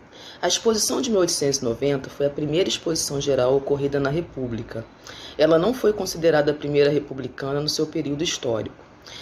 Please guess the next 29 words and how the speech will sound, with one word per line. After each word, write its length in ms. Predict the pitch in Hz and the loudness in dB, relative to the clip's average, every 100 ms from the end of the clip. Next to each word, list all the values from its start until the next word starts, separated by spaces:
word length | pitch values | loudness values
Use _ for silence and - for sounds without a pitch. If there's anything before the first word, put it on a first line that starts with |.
| - | -4
Nossas 320 | 147 151 170 | 0 2 0
pesquisas 520 | - 156 - 185 185 185 | -2 -2 0 0 0 0
têm 100 | 170 | 0
nos 140 | 160 | 2
levado 380 | 156 143 139 139 | 4 4 4 2
a 40 | |
concluir 580 | 131 143 131 123 117 147 | 0 -2 -6 -4 -2 -2
que 120 | 156 | -2
a 20 | 139 | -2
exposição 560 | - 147 147 - 175 | 0 -2 0 0 -2
de 100 | 185 | -2
mil 100 | 160 | 0
oitocentos 380 | 151 - 139 131 | 2 2 -2 -2
e 40 | |
noventa 300 | 131 127 127 | -2 -2 -2
e 40 | 113 | -8
quatro 480 | - 131 135 135 - | -4 0 0 -4 -4
foi 100 | 143 | -2
considerada 680 | 151 147 147 156 139 139 143 | 0 -4 2 4 4 2 -2
como 200 | 143 143 | -4 -8
a 60 | |
primeira, 460 | - 170 160 117 123 - - - - | -6 -4 -2 -4 -6 -16 -20 -20 -2
na 140 | 156 | 0
tentativa 600 | 147 160 160 147 - 175 | 4 4 4 0 0 0
de 120 | 170 160 | 4 2
apagamento 760 | 160 185 175 156 143 160 165 | 0 -2 0 2 2 0 2
das 180 | 160 156 | 2 2
exposições 600 | - 160 160 - 143 143 | -2 -4 -4 -2 -2 -2
anteriores, 840 | 147 147 156 175 127 101 - - | -2 -4 -4 0 0 -2 -4 -6